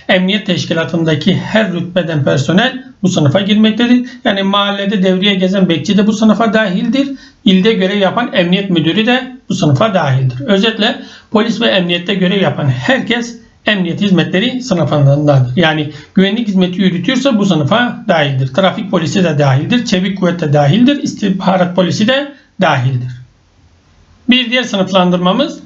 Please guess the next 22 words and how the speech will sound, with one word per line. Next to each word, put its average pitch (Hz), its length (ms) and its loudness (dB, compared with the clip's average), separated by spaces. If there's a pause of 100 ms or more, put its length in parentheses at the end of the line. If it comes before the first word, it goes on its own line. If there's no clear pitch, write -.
(140)
jandarma 208 460 -2
hizmetleri 190 520 -2
sınıfı. 165 520 -2 (440)
Jandarma 254 420 -2
hizmetleri 208 460 -2
sınıfı, 196 480 0 (220)
jandarma 202 460 0
genel 214 300 -2
komutanlığı 185 520 0
kadrolarında 185 680 0
görev 196 280 0
yapan 190 440 -2 (120)
subay, 220 480 0 (280)
astsubay, 240 600 0 (220)
uzman 185 360 2
jandarma 240 680 0 (160)
ve 190 120 0
çarşı 196 320 -2
ile 226 200 0
mahalle 196 340 0
bekçilerini 190 520 0
kapsayan 208 600 -2